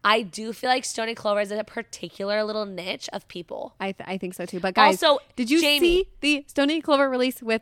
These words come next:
Speaker 2: Target?
Speaker 1: Okay, I agree. Jamie, a hundred and thirty-eight dollars for a plain mini backpack. That's not the patches. Hundred and thirty-eight dollars. That's a stray for me.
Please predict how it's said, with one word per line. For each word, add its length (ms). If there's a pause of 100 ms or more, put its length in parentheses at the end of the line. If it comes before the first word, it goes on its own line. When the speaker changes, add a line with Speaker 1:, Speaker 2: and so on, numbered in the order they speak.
Speaker 2:
Target? 300
Speaker 1:
Okay, 200 (680)
I 140
agree. 300 (280)
Jamie, 260 (220)
a 40
hundred 380
and 100
thirty-eight 520
dollars 320
for 120
a 60
plain 840 (520)
mini 480
backpack. 560
That's 240
not 320
the 60
patches. 540 (320)
Hundred 400
and 160
thirty-eight 400
dollars. 340 (420)
That's 380
a 60
stray 320
for 180
me. 240